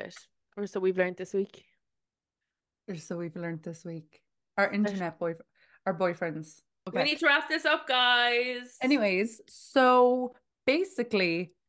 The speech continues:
Speaker 2: are we gonna say, like, next week's, oh no, and next week's episode will still be here.
Speaker 1: But one of us will be gone by the time that the second one comes out.
Speaker 2: Well, by next week's episode,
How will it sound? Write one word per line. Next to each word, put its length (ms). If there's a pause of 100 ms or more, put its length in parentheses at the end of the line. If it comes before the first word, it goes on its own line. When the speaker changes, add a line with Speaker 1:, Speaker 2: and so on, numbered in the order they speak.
(420)
Speaker 2:
are 100
we 120
gonna 260
say, 260
like, 240
next 380
week's, 640 (320)
oh 80
no, 120
and 180
next 220
week's 200
episode 380
will 260
still 240
be 160
here. 300 (520)
Speaker 1:
But 240 (120)
one 220
of 80
us 140
will 80
be 100
gone 280
by 140
the 100
time 340
that 220 (120)
the 540 (1120)
second 240
one 140
comes 180
out. 260 (460)
Speaker 2:
Well, 420 (100)
by 240 (220)
next 340
week's 180
episode, 420